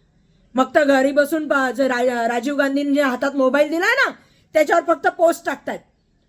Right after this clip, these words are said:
बाकी काही काम करत नाही. तिथं जात आहे आमचं सैन्य, तिथं आमची मुलं जात आहेत, तिथं आमच्या मुली जात आहेत,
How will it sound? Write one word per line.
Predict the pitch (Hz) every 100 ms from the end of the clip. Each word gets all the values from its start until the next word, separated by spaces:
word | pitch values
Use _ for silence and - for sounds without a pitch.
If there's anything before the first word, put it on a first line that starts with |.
| _ -
बाकी | 277 302
काही | 349 339
काम | 339 294
करत | 285 247 240
नाही. | 240
तिथं | 269 254
जात | 277 277 330
आहे | 320
आमचं | 302 330
सैन्य, | 339 349 339 254 - _ _ _ _ _ _ _ _ _
तिथं | 262 330
आमची | 294 285 466
मुलं | 403 359
जात | 285 233
आहेत, | 214 240
तिथं | 269
आमच्या | 302 294 415
मुली | 370 339
जात | 302 233
आहेत, | 190